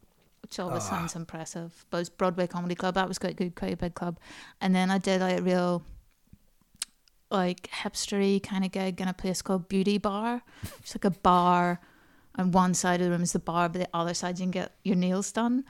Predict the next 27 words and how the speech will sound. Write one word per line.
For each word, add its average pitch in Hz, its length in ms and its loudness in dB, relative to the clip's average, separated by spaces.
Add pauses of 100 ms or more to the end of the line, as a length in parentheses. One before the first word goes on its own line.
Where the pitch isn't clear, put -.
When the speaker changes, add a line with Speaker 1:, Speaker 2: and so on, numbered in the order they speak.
(100)
Speaker 1:
But 180 240 6
Speaker 2:
Oh, 208 100 6
Speaker 1:
it's 117 380 -4 (200)
Speaker 2:
wow. 143 600 -4 (140)
Speaker 1:
yeah, 208 380 4 (200)
but 226 100 6
it's 214 200 4
not 214 340 4
like, 190 540 0 (400)
it's - 120 -10
not 226 120 6
like 202 120 6
a 185 60 2
nail 190 380 8
bar. 254 240 6
It's, - 160 -2
like, 190 200 4 (380)
gritty 185 440 0
with 180 140 -2
a 185 60 0
back, 175 340 -4 (180)
really 175 220 -2
cool 180 200 -4
back 165 400 -6
room. 175 120 0
Speaker 2:
Yeah. 175 280 6
Speaker 1:
And 165 200 -6